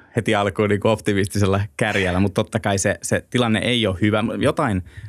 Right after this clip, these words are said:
positiivisia, tota niin, alavireitä mä pystyn näkemään kyllä kehityksessä, mutta siis iso kuva on se, että vaikka tämmönen usein quotattu, äh, tota,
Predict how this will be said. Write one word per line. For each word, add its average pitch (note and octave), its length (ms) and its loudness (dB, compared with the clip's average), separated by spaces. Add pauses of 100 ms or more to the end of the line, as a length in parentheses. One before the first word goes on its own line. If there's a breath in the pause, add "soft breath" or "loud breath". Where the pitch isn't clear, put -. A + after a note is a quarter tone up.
(100)
positiivisia, F#2 720 -2 (320)
tota F2+ 260 -2
niin, F2+ 180 -4 (260)
alavireitä F#2+ 480 0
mä F2+ 60 -2
pystyn G2 280 0
näkemään F#2 440 -2
kyllä - 160 -8
kehityksessä, F#2 480 -4
mutta F#2+ 220 -4
siis G2 300 -2
iso D3 240 0
kuva F#2 180 -4
on F#2+ 120 -6
se, C#3+ 180 -2 (320 loud breath)
että F#2 680 -4 (300)
vaikka E2+ 300 -6
tämmönen G2+ 400 -2 (180)
usein G#2 440 0 (440)
quotattu, G2 540 0 (100)
äh, - 60 -6 (800)
tota, - 360 -6